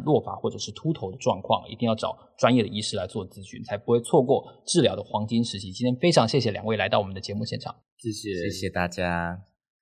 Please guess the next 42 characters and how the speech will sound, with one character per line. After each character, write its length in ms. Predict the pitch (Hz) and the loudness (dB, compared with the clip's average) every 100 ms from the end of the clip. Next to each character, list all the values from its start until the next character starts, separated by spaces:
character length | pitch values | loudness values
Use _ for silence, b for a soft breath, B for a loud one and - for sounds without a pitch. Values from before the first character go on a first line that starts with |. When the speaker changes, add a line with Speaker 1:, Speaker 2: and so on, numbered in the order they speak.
| _ | _
Speaker 1:
感 140 | - 117 | 4 8
谢 100 | 175 | 10
大 120 | 175 | 10
家 120 | 180 | 10
收 200 | 175 185 | 10 10
听， 280 | 185 190 - | 10 8 6
我 80 | - | 4
们 120 | 98 | 6
在 140 | 117 113 | 8 8
节 160 | 117 | 8
目 100 | 147 | 10
的 80 | 147 | 8
最 160 | 165 147 | 10 10
后 200 | 147 117 | 10 10
要 100 | 113 | 8
再 160 | 120 | 6
次 160 | 104 113 | 6 6
跟 160 | 104 | 6
大 140 | 101 98 | 6 6
家 120 | 101 | 4
分 220 | - 127 | 8 8
享 180 | 120 87 | 8 4
一 60 | 87 | 6
下 160 | 104 | 6
七 220 | 95 143 | 6 10
月 120 | 143 127 | 10 12
份 280 | 139 85 - | 10 6 4
风 160 | 127 | 6
传 160 | 131 104 | 8 8
媒 160 | 95 95 | 6 6
精 220 | - 131 | 8 10
英 80 | 135 | 10
沙 220 | 135 131 | 10 8
龙 180 | 92 92 | 6 4
投 160 | 107 | 4
资 140 | 117 147 | 6 6
品 180 | - | 8
酒 140 | 120 90 | 8 8
会 160 | 113 | 6
的 80 | 90 | 4
活 120 | 92 95 | 0 4
动。 160 | 104 | 4